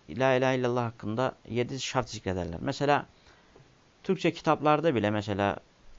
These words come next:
bu mevcut. Mesela en son işte, e, işte Ümmül Kura tarafından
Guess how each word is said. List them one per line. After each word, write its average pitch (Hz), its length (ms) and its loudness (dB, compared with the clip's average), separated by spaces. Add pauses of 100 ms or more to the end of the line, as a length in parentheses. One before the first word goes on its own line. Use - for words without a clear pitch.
(120)
bu 135 160 -4
mevcut. 110 360 0
Mesela 120 400 -2
en 127 180 -2
son 117 200 -4
işte, 107 440 -2 (1400)
e, - 260 -14
işte 120 200 -12
Ümmül 123 300 -4
Kura 117 260 -2
tarafından 101 640 -4